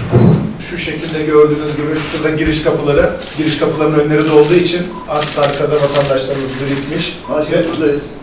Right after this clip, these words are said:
Speaker 1: ve yaklaşık, e, uçağın oraya, kapalı spor salonunun önüne kadar yığılan insanlar miting alanına ne yazık ki giremediler. Bu anlamdaki bu yoğun ilgi ve coşku bizleri gerçekten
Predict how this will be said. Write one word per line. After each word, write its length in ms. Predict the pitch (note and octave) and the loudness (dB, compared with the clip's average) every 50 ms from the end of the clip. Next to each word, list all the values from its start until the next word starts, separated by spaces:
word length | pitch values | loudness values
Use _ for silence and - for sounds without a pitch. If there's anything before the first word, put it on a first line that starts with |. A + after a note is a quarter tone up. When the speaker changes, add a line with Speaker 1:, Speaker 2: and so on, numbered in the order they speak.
| - - D3+ | -8 -2 2
Speaker 1:
ve 60 | E3 | 4
yaklaşık, 680 | E3+ F3+ E3 D#3 D#3 D3+ - D#3 D3+ - - E3+ E3+ D#3+ - - - - - - - - - - - - | 6 6 6 6 4 2 0 0 -2 0 0 0 -2 -2 -2 -6 -8 -10 -10 -12 -14 -16 -16 -16 -10 -6
e, 60 | D3+ D3 D3 D3 D3 D3+ F3 | -4 -2 0 0 0 0 0
uçağın 480 | F3+ - - - D3+ D#3 D#3+ E3 D#3+ D3 | -2 -4 0 2 4 6 6 6 6 4
oraya, 360 | D3 C#3 B2+ - - - - | 4 4 4 2 0 -2 -2
kapalı 300 | - D3 C#3+ D3+ D#3+ D#3+ | -4 -4 -2 -2 -2 -2
spor 260 | D#3+ - - E3+ E3+ | -2 -2 -2 -2 -2
salonunun 480 | E3+ D#3+ D#3+ D#3 D3+ C#3+ D3 D3 D3 D3+ | -2 -2 -2 -2 -2 -2 -4 -4 -4 -2
önüne 160 | D#3+ E3 D#3+ | -2 -2 -2
kadar 300 | D#3 C#3+ C#3 D#3 E3+ F3 - - - - C#3+ | -2 -2 0 0 0 0 -2 -4 -8 -6 0
yığılan 440 | D#3+ F3 F3 E3+ E3+ E3+ D#3+ - D3+ | 4 6 6 8 6 6 4 4 2
insanlar 460 | C#3+ - - C#3 C3+ D3+ F3+ G3+ G3+ - - - - D#3+ | 0 -2 -4 -4 -4 -2 -2 -2 -2 -4 -8 -8 -6 -6
miting 300 | E3 E3 F3+ G3 - D#3+ | -4 -2 -2 -2 0 0
alanına 400 | C#3+ C#3+ C#3 C#3+ E3 E3+ - - - - - - - E3 | 0 0 0 0 0 0 -2 -2 -4 -6 -8 -8 -2 0
ne 60 | F#3 | 2
yazık 400 | F#3 E3+ C#3+ - D3+ D3 - - | 4 4 4 2 0 -4 -6 -4
ki 240 | E3+ G3 F#3+ G3+ - - | -4 -2 -2 -2 -2 -2
giremediler. 540 | D3+ D#3+ E3 E3 - - C3 B2 B2 B2+ - - - - - - - - - - - | 0 2 2 2 2 2 0 -2 -2 -2 -4 -4 -6 -10 -12 -14 -14 -16 -16 -4 2
Bu 100 | D#3+ E3+ | 4 6
anlamdaki 600 | E3+ E3+ F3 F3 E3+ E3+ E3+ E3+ E3+ E3 F3+ F3+ F3 - E3 | 6 6 6 4 4 4 4 2 0 0 0 -2 -2 -2 0
bu 140 | E3+ E3 | 2 4
yoğun 260 | E3 D#3+ E3 E3+ E3+ E3 | 4 6 6 4 4 2
ilgi 440 | D#3+ D#3+ D#3+ D3+ E3 E3+ E3+ E3+ - - - - | 0 0 0 2 2 2 2 0 -2 -6 -6 -2
ve 140 | D#3 E3 D#3+ | 0 0 2
coşku 440 | E3 F3 D#3+ E3 D#3+ F3 G3 G3 G3 - - - - D3 | 2 2 2 0 0 0 0 0 0 -2 -6 -10 -8 -4
bizleri 380 | E3+ E3+ D#3+ D#3+ D#3+ D#3 E3+ E3+ | -4 -2 -2 0 0 0 2 2
gerçekten 560 | E3+ E3 E3 - D3+ D3 C#3+ D#3 E3+ F3+ - | 2 2 2 2 0 -2 -2 0 0 0 0